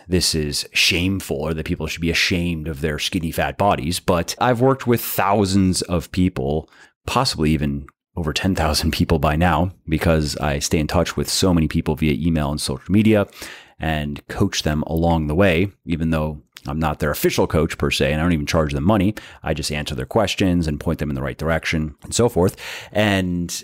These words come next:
and if there's one type of physique, one type of look that they, and especially women, dislike the most, it is the skinny fat look. Now, why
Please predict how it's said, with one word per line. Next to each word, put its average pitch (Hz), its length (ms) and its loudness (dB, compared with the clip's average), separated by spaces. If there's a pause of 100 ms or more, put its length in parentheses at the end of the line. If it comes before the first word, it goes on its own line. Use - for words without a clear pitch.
(120)
and 113 100 2
if 110 120 -4
there's 101 160 2
one 160 220 4
type 147 260 -2
of 117 100 -6
physique, 90 460 0
one 107 140 4
type 101 240 0
of 73 160 -6
look 92 580 2
that 85 240 -2
they, 101 420 4
and 78 300 -2
especially 87 640 -4
women, 85 380 0 (680)
dislike 98 800 2 (180)
the 82 120 -2
most, 92 360 0
it 80 140 -4
is 82 200 -4
the 80 120 -6
skinny - 480 0
fat 64 360 -8
look. 64 380 -14 (460)
Now, 98 380 -2 (180)
why 101 1000 2